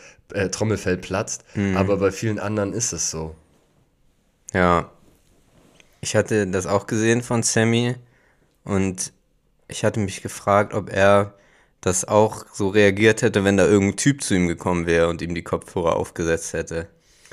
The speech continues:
Speaker 1: Willst du ihm Sexismus unterstellen?
Speaker 2: Mm, nee.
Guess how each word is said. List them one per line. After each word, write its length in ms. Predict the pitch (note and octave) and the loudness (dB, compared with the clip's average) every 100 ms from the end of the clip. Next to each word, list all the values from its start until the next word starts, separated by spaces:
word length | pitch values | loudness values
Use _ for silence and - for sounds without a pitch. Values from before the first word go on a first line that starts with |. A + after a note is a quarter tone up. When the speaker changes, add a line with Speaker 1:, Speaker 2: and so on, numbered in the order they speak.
| - - | -14 -6
Speaker 1:
Willst 220 | A2+ C3 | -2 0
du 20 | |
ihm 80 | A#2+ | 0
Sexismus 600 | B2 A#2 - D3 B2 G#2 | 0 -2 -2 -2 -2 -4
unterstellen? 720 | F#2 F2 D#2+ - D#2 D#2+ D2+ _ _ _ _ _ _ _ _ _ _ - _ _ _ _ _ _ _ _ _ _ - | -4 -6 -8 -10 -10 -10 -14 _ _ _ _ _ _ _ _ _ _ -20 _ _ _ _ _ _ _ _ _ _ -6
Speaker 2:
Mm, 560 | G#2 F#2+ F#2 F#2 F2+ F2+ | 0 2 4 4 4 4
nee. 340 | F2 F2 | 2 2